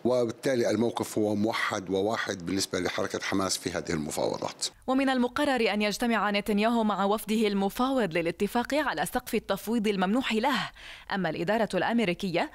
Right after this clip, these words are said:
Speaker 2: فأوضحت أنها ستضغط بشدة على الأطراف حسب تعبيرها للموافقة الفورية على الخطوط العريضة للمقترح، معتبرة هذه القمة بأنها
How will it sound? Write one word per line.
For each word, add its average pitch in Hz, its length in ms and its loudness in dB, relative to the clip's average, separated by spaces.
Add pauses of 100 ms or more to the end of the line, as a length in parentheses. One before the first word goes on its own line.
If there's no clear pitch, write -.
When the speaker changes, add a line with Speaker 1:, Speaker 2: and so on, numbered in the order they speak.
(220)
Speaker 2:
فأوضحت 302 540 0
أنها 190 340 0
ستضغط 208 520 0
بشدة 202 520 0
على 196 360 2
الأطراف 247 560 0 (260)
حسب 202 440 -2
تعبيرها 254 720 0 (280)
للموافقة 320 720 2
الفورية 226 640 0 (240)
على 285 280 2
الخطوط 294 540 0
العريضة 202 560 0
للمقترح، 202 840 -2 (400)
معتبرة 180 500 0
هذه 180 440 -2
القمة 277 440 2 (440)
بأنها 190 680 0